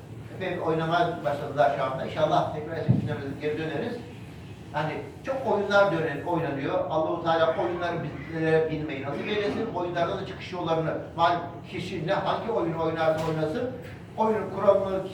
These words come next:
kim dahi biliyorsa kazanan da o. E zaten Allah dünyaya bir oyun demiş zaten. Dünya diyor bir oyun ve eğlenceden ibarettir. Yani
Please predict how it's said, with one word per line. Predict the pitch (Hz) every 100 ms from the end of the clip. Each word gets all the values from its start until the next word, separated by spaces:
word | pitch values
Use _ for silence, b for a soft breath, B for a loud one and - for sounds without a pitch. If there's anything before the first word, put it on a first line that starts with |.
| -
kim | 254 233
dahi | - - - -
biliyorsa | - - 147 - - - -
kazanan | 190 160 156 -
da | - - 247
o. | - - - - 135
E |
zaten | 156 - 226
Allah | 233 175 247 - - - -
dünyaya | 247 208 208 208 190
bir |
oyun | 185 277 277 214
demiş | 202 -
zaten. | - - - - - - - - -
Dünya | 165 208 240 233
diyor | 254 277 277 - - 214
bir | 240 240
oyun | 190 214 269
ve | 269
eğlenceden | 214 208 214 202 208 311 -
ibarettir. | 294 - - - -
Yani | 226 226 -